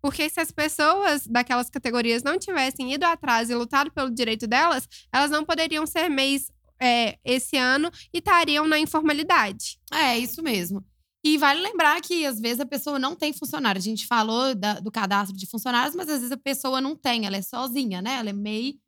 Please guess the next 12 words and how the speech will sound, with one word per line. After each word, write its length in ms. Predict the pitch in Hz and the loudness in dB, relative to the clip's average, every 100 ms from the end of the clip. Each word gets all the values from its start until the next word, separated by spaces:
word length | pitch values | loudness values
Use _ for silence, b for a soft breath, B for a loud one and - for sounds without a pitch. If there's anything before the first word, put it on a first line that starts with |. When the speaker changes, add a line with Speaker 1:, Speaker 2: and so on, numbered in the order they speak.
| _ _ _ _ | _ _ _ _
Speaker 2:
o 80 | 214 | -2
microempreendedor, 720 | 220 220 226 220 208 208 214 - 208 | -2 -2 -4 -2 -2 -2 -4 -6 -4
empreendedor 680 | 202 196 196 202 190 202 | -4 0 -2 0 -2 -2
individual 680 | 202 185 208 208 214 233 285 | -2 -2 -4 0 0 2 0
e 60 | 285 | -2
não 180 | 247 269 | -4 -4
tem 240 | - 254 | -4 -4
funcionários. 640 | - 247 302 277 208 170 - | -4 -4 0 2 0 -2 0
Speaker 1:
Isso. 600 | 254 233 202 - - 208 | 2 2 0 -2 -8 -2
Speaker 2:
Então, 560 | 262 269 277 277 285 330 | 0 2 4 4 4 2
ela 160 | 302 302 | 0 2
realmente 760 | 294 294 359 294 302 - 370 | 2 2 2 0 0 -4 -8